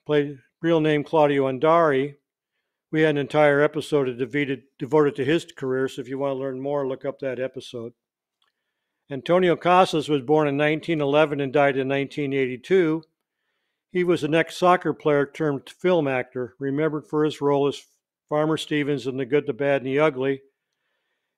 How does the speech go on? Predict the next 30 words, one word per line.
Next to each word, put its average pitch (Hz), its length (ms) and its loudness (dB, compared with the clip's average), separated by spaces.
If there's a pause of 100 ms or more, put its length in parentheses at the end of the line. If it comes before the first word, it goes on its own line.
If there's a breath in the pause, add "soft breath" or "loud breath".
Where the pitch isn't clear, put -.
and 175 240 4
Major 175 320 4
Clyde 170 460 4
in 147 120 -2
A 143 60 -4
Pistol 160 380 -4
for 147 320 -4
Ringo. 127 600 -4 (800)
Uh, 135 180 -6
Mate 160 480 -2
Blasco 156 480 0
was 135 100 0
born 143 300 -2
in 135 80 -4
nineteen 139 440 -6
thirty-eight. 147 600 -2
She's 143 200 -12
still 139 240 -6
with 135 220 -4
us. 180 260 -6 (200)
She - 100 -20
was 127 100 -12
a 127 60 -10
Spanish 139 540 -6
theater, 143 320 -2
film, 147 320 -4
and 123 120 -10
T 143 160 -6
V 151 240 -2
actress. 147 500 -4